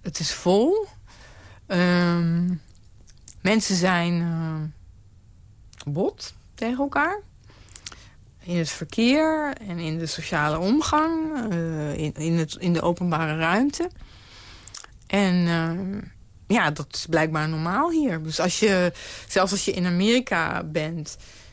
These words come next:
nou, daar is iedereen, eh, echt stukken vriendelijker. Eh, in de metro of waar je ook bent daar.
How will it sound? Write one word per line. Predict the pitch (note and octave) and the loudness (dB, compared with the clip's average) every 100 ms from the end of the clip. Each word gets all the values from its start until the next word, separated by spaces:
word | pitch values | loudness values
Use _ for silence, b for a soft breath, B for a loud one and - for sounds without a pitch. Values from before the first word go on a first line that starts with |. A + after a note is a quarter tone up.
| - - | -18 -12
nou, | D#3 | -6
daar | C3 | -2
is | C3+ | -2
iedereen, | - F3 D3+ D3 E3 E3 D#3+ D#3+ | -2 -2 0 0 -2 -2 -2 -2
eh, | D3+ D3+ - | -4 -6 -6
echt | D#3+ - - | -10 -8 -4
stukken | - - A3 G#3 D#3+ | -4 0 2 2 0
vriendelijker. | D3 F#3+ F3+ E3 - D3+ F#3 F3 D#3 B B F3 - G#3 | 0 2 2 0 -2 -6 -6 -8 -12 B B -20 -18 -10
Eh, | D3+ C#3+ C#3+ C#3+ C#3 C#3 - | -8 -8 -8 -10 -10 -12 -12
in | C#3+ D#3+ | -4 0
de | |
metro | D#3+ E3+ F3 - D#3+ D#3 D#3 | 2 2 2 0 -2 0 0
of | D3+ D#3 | -2 0
waar | E3+ E3 | 0 2
je | E3+ | 0
ook | D#3+ D3+ | -2 -2
bent | D#3 D#3+ | -2 -2
daar. | D#3 D#3+ D3 | -2 -4 -6